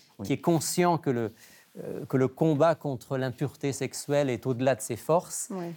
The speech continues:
Speaker 2: mais qui est conscient aussi qu'avec l'aide de Dieu, eh bien, ses
Speaker 3: Mhm.
Speaker 2: pensées peuvent devenir pures
Speaker 1: Oui.
Speaker 2: et
Speaker 3: Oui.
Speaker 2: qu'il peut construire une relation,
Speaker 1: Mhm.
Speaker 2: euh, solide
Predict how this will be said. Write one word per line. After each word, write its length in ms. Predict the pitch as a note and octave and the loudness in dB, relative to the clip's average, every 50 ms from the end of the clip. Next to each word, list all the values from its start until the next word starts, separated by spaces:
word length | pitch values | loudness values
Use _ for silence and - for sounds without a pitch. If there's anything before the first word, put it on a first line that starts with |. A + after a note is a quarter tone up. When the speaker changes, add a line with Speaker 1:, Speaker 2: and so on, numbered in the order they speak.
| - - | -8 -6
Speaker 2:
mais 360 | A2 B2+ C3 C#3 C#3+ - - | -2 0 2 2 0 -2 -4
qui 240 | - - - D3+ C#3+ | -10 -8 -4 -2 -2
est 40 | B2 | -2
conscient 380 | - D3+ C#3 A2 - D3+ C#3 | -2 -4 -6 -4 -4 -4 -4
aussi 300 | C3 - - - - F3+ | -4 -4 -6 -8 -8 -8
qu'avec 340 | - - D3 B2+ A#2 B2 - | -6 -4 -2 -2 -2 -2 -2
l'aide 160 | C3 B2+ A#2+ | -4 -6 -4
de 100 | G#2+ A#2 | -4 -6
Dieu, 380 | A2+ G#2+ A2 A2+ B2+ C#3+ F3 F3+ - _ _ - - _ _ _ _ - | -6 -4 -2 -2 0 0 -2 -2 -6 _ _ -20 -20 _ _ _ _ -14
eh 80 | - | -10
bien, 320 | A2 A2 C3 C#3 D#3 D#3 - - _ _ - - _ _ _ _ - | -4 -2 0 0 0 0 -4 -8 _ _ -20 -20 _ _ _ _ -8
ses 220 | A3 G3 F#3 - | -2 2 2 4
Speaker 3:
Mhm. 60 | G#3+ G3+ | 4 4
Speaker 2:
pensées 320 | D3+ C#3+ C3+ - F3 D#3 | 2 2 2 2 0 0
peuvent 240 | - - C3+ A#2 A#2 | 0 -2 -4 -4 -4
devenir 400 | A#2+ A2+ G2+ A#2 A#2 A2+ G#2 - | -6 -6 -4 -4 -6 -6 -8 -8
pures 400 | _ C3+ B2+ C3 D3+ E3 F3+ D#3+ - _ | _ -4 -2 -2 -2 -4 -6 -8 -12 _
Speaker 1:
Oui. 140 | - A2 G2 - - _ - | -8 -8 -8 -8 -10 _ -10
Speaker 2:
et 20 | G3+ | -4
Speaker 3:
Oui. 140 | F#3 C3+ - | -4 -2 -2
Speaker 2:
qu'il 160 | - D3+ C3 | -2 -4 -2
peut 160 | - F#3 E3+ | 0 0 2
construire 760 | E3+ F3+ E3 E3 C#3+ - - - E3 E3+ F3+ F#3+ F#3 F3 E3 - - | 2 2 2 2 0 -2 -2 0 2 4 4 4 2 0 -4 -4 -2
une 160 | - C#3 C3+ | 0 0 2
relation, 720 | B2 B2+ B2 B2 A#2+ A2 - - - C#3 C#3 C#3+ C#3+ C#3 - - | 2 2 2 2 2 0 -4 -4 -2 -2 -2 -2 -4 -6 -8 -8
Speaker 1:
Mhm. 240 | A#2+ G2+ G#2+ G#2+ A2+ C3 | -6 -6 -6 -6 -8 -8
Speaker 2:
euh, 260 | A#2+ A#2 A2+ A#2 A#2 | -8 -8 -8 -8 -6
solide 600 | - - - D#3 C3+ C3+ E3 F3 D3+ D3+ D3+ | -4 0 2 4 4 4 4 2 0 -2 -4